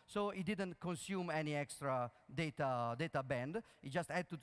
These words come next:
write something, and he decided to inscript this, uh, this famous, very famous, uh, uh, title from the Times, which this page is also very funny because, uh, it's also a proof of inflation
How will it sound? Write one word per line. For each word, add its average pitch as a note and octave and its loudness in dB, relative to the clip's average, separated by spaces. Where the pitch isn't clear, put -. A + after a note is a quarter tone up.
write C#3+ 0
something, B3 -2
and A3+ 0
he G#3 2
decided F3+ 0
to E3 -2
inscript D#3+ -4
this, D3 0
uh, C#3 4
this C3 -4
famous, D#3 0
very C#3 0
famous, C3+ -2
uh, B2 0
uh, A#2+ 0
title C#3 0
from C3 -2
the A#2 -6
Times, B2 -2
which D#3+ -2
this D#3+ 0
page E3+ 0
is C3 -4
also D3 0
very C#3 0
funny C#3 0
because, B2 -2
uh, A#2+ 0
it's C#3+ -4
also D#3 -2
a - -2
proof E3+ -2
of C#3+ 2
inflation C#3 -2